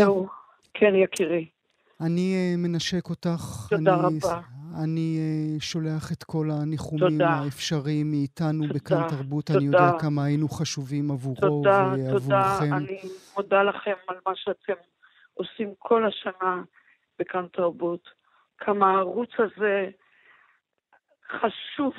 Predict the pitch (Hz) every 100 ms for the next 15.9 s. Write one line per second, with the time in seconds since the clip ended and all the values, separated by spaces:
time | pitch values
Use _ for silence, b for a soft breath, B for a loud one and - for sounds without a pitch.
0 | 196 220 - 202 185 208 214 220 - 196
1 | 196 208 214 214 202 b b _ - 240
2 | 277 - 214 170 - b b b b _
3 | _ 220 226 - 226 214 214 233 220 220
4 | 214 202 - 160 208 190 64 _ b b
5 | _ 214 202 208 185 208 202 220 233 -
6 | 202 196 202 196 - 180 180 170 170 180
7 | - 175 170 - - b b b b -
8 | 208 202 214 - - 220 196 180 190 _
9 | _ b b _ 208 214 196 196 185 190
10 | 196 185 175 180 _ _ _ _ _ 208
11 | 196 196 180 _ 202 180 208 156 190 180
12 | 180 _ _ _ b b b b b b
13 | _ _ 196 196 196 180 - 202 190 214
14 | 208 226 180 196 196 190 190 185 196 185
15 | - 196 190 190 - - 196 -